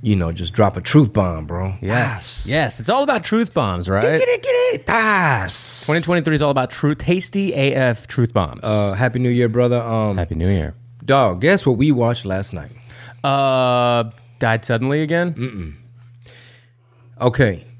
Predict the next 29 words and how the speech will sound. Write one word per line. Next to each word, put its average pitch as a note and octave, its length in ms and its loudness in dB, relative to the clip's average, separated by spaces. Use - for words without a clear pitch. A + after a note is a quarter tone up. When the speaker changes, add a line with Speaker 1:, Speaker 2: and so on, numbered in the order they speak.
Speaker 1:
On A2 140 4
H C#3+ 200 2
B D#3 180 6
O, F#2+ 160 -2
they A2+ 160 2
have A2+ 260 4
a G2 100 2
documentary. G#2+ 720 0
It's, - 200 -8
it's - 140 -8
called, G2+ 280 -2
uh, - 120 -6
Running C3+ 420 4
with G2 180 0
Beto. F#2+ 320 -2
Speaker 2:
No. E2+ 160 -4
Speaker 1:
And A#2 160 4
this B2+ 160 4
is C3 100 2
around A#2+ 240 6
the G#2+ 60 2
time A2+ 260 4
I G#2 80 2
think A2 200 -2
I G2+ 60 2
met A2 220 2
him. C3 160 -2
<clears throat> - 580 -4
Like, G#2+ 180 4